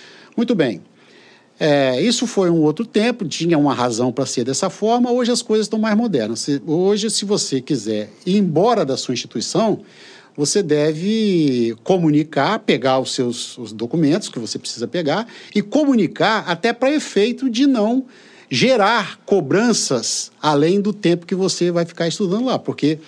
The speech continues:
é, é, você gera obrigação. Se você,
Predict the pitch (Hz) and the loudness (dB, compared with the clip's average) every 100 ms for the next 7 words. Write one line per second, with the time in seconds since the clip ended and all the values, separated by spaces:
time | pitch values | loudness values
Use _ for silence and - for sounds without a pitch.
0 | - - - - - 127 120 113 110 113 | -20 -20 -20 -18 -6 -2 0 -2 -4 -8
1 | 127 117 127 120 113 127 131 123 - - | -14 -14 -12 -12 -12 -14 -16 -18 -20 -20
2 | - 117 151 - - 135 127 113 110 _ | -8 -2 0 0 0 2 2 0 -2 _
3 | _ _ _ _ _ _ _ _ _ _ | _ _ _ _ _ _ _ _ _ _
4 | _ - 151 165 247 247 214 226 226 - | _ -6 0 2 4 4 2 2 2 2
5 | 214 247 165 147 131 - 180 | 0 0 0 -2 -2 0 0